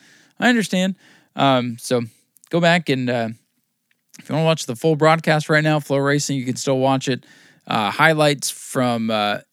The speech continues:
all the racing we're able to get in on Speedway Video, so you can check that out.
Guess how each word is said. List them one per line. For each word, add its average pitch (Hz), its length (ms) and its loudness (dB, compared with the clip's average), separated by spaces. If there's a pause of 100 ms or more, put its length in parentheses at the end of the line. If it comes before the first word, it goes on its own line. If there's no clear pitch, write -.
all 151 480 2
the 147 120 0
racing 143 280 0
we're 139 80 0
able 131 180 -2
to 131 80 -4
get 127 140 0
in 123 220 0
on 127 340 -4
Speedway 117 360 -4
Video, 110 420 -4 (420)
so - 240 -6
you 113 140 -4
can 110 140 -4
check 113 240 -6
that 107 120 -4
out. 107 400 -4